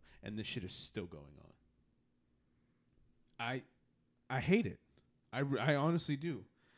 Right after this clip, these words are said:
And I'm not even, you know, I feel like I, I really have no say in it. But the thing is, I've grown up with these people. In a sense, I do understand it.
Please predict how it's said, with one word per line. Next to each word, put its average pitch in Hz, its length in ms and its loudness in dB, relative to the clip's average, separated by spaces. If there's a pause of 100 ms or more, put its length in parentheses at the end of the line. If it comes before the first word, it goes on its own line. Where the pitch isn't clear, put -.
(160)
And 131 120 -6
I'm 147 120 -4
not 147 100 0
even, 139 380 0 (480)
you 135 160 -4
know, 123 260 -6 (580)
I - 120 -4
feel 170 200 2
like 151 160 2
I, 131 140 2
I 120 200 0
really 135 280 4
have 127 180 0
no 117 140 -2
say 139 260 -2
in 143 80 0
it. 104 100 -2
But 113 100 -6
the 117 80 -6
thing 143 180 -2
is, 135 140 0
I've 143 160 0
grown 185 200 2
up 151 160 0
with 143 120 -4
these 90 200 -14
people. - 380 -16 (560)
In 156 80 2
a 147 80 2
sense, 175 300 -2
I 147 100 0
do 131 260 4
understand 110 640 -2
it. 71 80 -16